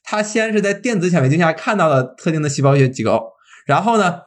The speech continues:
他用那种分离的方法，其实就是利用不同的细胞器啊，它的密度是不一样的。然后呢，他就可以利用这个离心的方式，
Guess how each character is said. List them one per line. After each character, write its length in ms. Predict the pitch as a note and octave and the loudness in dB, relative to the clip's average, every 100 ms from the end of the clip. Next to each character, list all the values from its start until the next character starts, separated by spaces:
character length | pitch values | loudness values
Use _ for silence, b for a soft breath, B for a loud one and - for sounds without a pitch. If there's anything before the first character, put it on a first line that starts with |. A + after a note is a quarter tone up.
| _ | _
他 100 | G3+ | -2
用 100 | F#3+ | 2
那 140 | G#3 | 2
种 160 | E3+ B2+ | 2 0
分 300 | C3 A#3 A#3 | 0 -4 -2
离 160 | D#3 C#3+ | 0 0
的 100 | D#3+ | -2
方 240 | D#3+ E3+ | -2 -4
法， 160 | D#3 - _ _ | -6 -8 _ _
其 140 | - | -4
实 160 | C#3+ D#3 | 0 2
就 180 | D3+ C#3+ | 2 4
是 260 | B2 G#2+ - - - | 4 2 -2 -18 -2
利 100 | D#3+ | 2
用 500 | E3 D#3 C#3 C3 - | 4 4 2 0 -2
不 80 | F#3+ | -2
同 200 | C#3 C#3 | 2 4
的 100 | E3+ | 4
细 140 | E3+ | 0
胞 160 | C3+ D3+ | 0 0
器 240 | E3 F#3+ | 0 -2
啊， 140 | A#2+ - _ - | -2 -6 _ -4
它 80 | E3+ | -2
的 140 | F#3 | 2
密 160 | A3 D3+ | 2 2
度 100 | C3 | 0
是 100 | C#3 | 0
不 140 | B2 | 2
一 40 | |
样 260 | C#3+ D3 G#2+ | 2 0 -4
的。 140 | - _ _ _ | -14 _ _ _
然 140 | D3 G3+ | -4 -2
后 80 | |
呢， 100 | A3 | -2
他 140 | G3+ A3+ | -2 0
就 100 | G#3 | 0
可 160 | - | 0
以 220 | A3+ F#3 D3+ | -2 0 0
利 100 | G#3 | 2
用 180 | G3 | 2
这 60 | F#3 | 2
个 100 | F#3 | 2
离 160 | D3 F3+ | 0 0
心 140 | A#3 | 2
的 100 | A3 | 2
方 220 | D3+ D#3 | 0 -4
式， 280 | C#3+ C3+ | 0 0